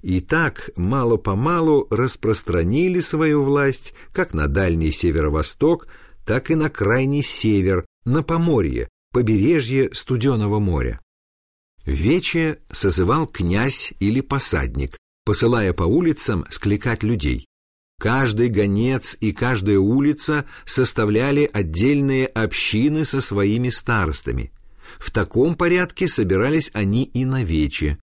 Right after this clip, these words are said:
Когда все сходились, то звон вечевого колокола возвещал открытие веча. Водворялась тишина. Посадник или вечевой дьяк громогласно объявлял собравшимся те вопросы,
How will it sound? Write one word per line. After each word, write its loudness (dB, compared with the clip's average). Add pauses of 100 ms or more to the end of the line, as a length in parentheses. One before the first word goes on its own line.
(580)
Когда 0
все 2
сходились, 0 (340)
то 2
звон 2
вечевого 2
колокола 2
возвещал 0
открытие -2
веча. -2 (380)
Водворялась -2 (200)
тишина. -4 (600)
Посадник 0
или 0
вечевой 2
дьяк 0 (320)
громогласно 2
объявлял 0
собравшимся 0
те 0
вопросы, 0